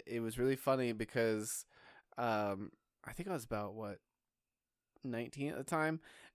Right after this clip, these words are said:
Anyway, um, it was just really awkward because she was on her phone the whole time, and later I found out she actually did have a boyfriend, and I was like, "Cool."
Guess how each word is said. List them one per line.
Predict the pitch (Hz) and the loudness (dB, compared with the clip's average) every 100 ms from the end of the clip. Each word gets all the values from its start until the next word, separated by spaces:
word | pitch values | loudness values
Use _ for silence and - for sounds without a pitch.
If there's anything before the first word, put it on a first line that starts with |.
| - | 0
Anyway, | 247 214 123 113 117 - - - - | 4 6 6 4 2 -4 -20 -20 -4
um, | 160 156 147 135 131 - | 2 4 4 2 -2 -8
it | 151 | -6
was | 180 | -4
just | 208 - | -4 0
really | 202 120 | 0 2
awkward | 120 139 156 160 131 | 2 2 2 0 0
because | - 131 120 113 - | -2 0 0 -2 -4
she | - | -4
was | 135 147 | -4 -2
on | |
her | 131 | -4
phone | - 101 104 | -4 -4 -4
the | 107 | -4
whole | 110 110 | -4 -4
time, | 117 113 113 117 117 - | -4 -4 -2 -4 -8 -10
and | 110 107 107 107 107 | -8 -4 -4 -4 -4
later | 104 123 135 | 0 2 4
I | 113 | 2
found | - 107 104 | 0 0 0
out | 107 | 0
she | - | -2
actually | 107 - | -6 -6
did | 95 92 | -8 -8
have | 98 98 | -8 -8
a | |
boyfriend, | 87 87 95 - 110 113 113 - | -6 -4 -4 -2 -4 -4 -6 -8
and | 92 | -8
I | 92 | -6
was | 98 | -4
like, | 90 - | -6 -6
"Cool." | - 95 | -10 -14